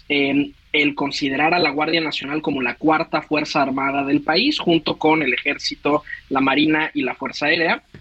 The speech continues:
Eh, y es muy importante que nuestro público esté consciente de qué es lo que no va a ocurrir. Em,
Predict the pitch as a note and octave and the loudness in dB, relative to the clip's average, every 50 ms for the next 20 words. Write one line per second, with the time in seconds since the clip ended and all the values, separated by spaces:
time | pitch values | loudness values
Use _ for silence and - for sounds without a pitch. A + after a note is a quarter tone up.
0 | - - - - - D#3 D#3 E3+ E3+ - G#3 G#3 G#3+ A3 G3 F#3+ G3+ G#3 A3 G#3+ | -20 -20 -20 -10 -2 0 2 2 2 0 -4 -2 -2 -2 -2 -2 -2 0 0 0
1 | G#3+ F#3+ F#3 F3+ F3 - F#3 F3+ F#3 F#3 F3 E3 D#3 - - D#3 D3 - F3 E3+ | 0 0 0 -2 0 0 -2 -2 -2 -2 -2 -4 -6 -6 -6 -8 -4 -2 -2 0
2 | F3 E3+ - D#3+ - - - D#3+ - E3+ E3 E3 - - E3+ E3 E3 D#3+ - F3+ | 0 0 -2 -4 -4 -4 -6 -4 -2 -2 -2 -2 -2 0 0 0 0 0 -2 -2
3 | E3 D3+ D#3 C#3+ - - E3 E3+ E3+ D#3+ D#3+ E3+ E3 - - C#3+ C#3 C#3 D3+ D#3 | 0 0 0 -2 -2 0 0 0 0 0 -2 -2 -2 -2 -2 -6 -4 -2 -2 0
4 | D3+ D3 D3+ D3+ D3 C#3+ - - A#2+ A2+ - - - - - - - D3 D3 D3+ | 2 2 2 2 2 -2 -4 -6 -10 -6 -6 -8 -8 -8 -10 -4 0 0 2 2
5 | D#3 D#3+ | 2 0